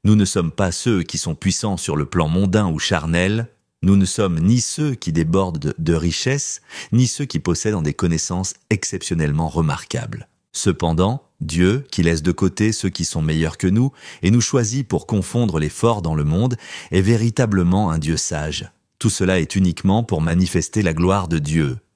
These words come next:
Ne prêchez que la justice de Christ par la foi pour toute une vie. Les Juifs demandent des miracles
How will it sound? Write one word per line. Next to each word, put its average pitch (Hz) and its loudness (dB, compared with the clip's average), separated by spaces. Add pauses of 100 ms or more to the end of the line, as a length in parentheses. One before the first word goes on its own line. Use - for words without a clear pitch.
(1040)
Ne 85 6
prêchez 90 -2
que - 0
la 78 2
justice 82 -2
de 80 2
Christ - -2
par 76 -4
la 76 -2
foi 80 0
pour - -6
toute - -2
une 80 2
vie. 71 -2 (1400)
Les 90 6
Juifs 98 2
demandent 85 2
des 78 4
miracles 76 -2